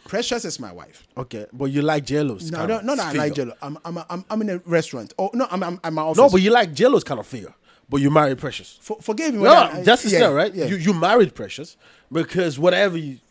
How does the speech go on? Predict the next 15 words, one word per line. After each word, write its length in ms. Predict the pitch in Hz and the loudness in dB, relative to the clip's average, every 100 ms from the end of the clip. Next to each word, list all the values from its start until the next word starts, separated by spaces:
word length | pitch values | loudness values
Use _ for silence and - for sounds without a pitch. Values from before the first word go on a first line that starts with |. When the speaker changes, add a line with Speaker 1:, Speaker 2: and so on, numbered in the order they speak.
| _ | _
Speaker 2:
you 40 | 226 | -2
Speaker 1:
Maybe, 160 | 339 | 0
Speaker 2:
know, 80 | 233 | 2
Speaker 1:
maybe 240 | 311 226 180 | 0 -2 -6
she 180 | - | -4
Speaker 2:
but 100 | 170 | -2
you 140 | 165 170 | 0 0
like 380 | 170 190 165 117 | 0 0 -2 -2
J 260 | 151 185 | 0 2
Lo 180 | 180 135 | 2 0
type 280 | 131 123 110 | -4 -8 -10
of 80 | - | -8
figure. 280 | 185 151 - | -8 -8 -12
Speaker 1:
Yeah, 100 | - - | -12 -10
so 200 | - 226 | -4 -4